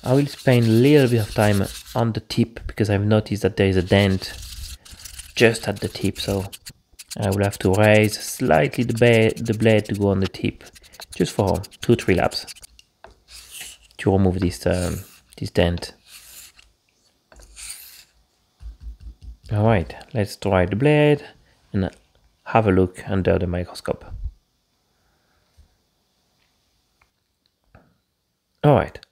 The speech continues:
now it starts to look much better.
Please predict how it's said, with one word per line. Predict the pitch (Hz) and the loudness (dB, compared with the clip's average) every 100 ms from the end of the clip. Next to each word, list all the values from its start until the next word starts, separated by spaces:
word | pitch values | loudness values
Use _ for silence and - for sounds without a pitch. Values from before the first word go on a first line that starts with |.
| - | -4
now | 110 123 | 2 6
it | 104 - | 4 2
starts | - 92 - | 0 0 0
to | - | -2
look | 90 - - - | -2 -4 -20 -12
much | 85 101 95 87 - | -4 2 2 2 0
better. | 85 82 - | 0 0 -4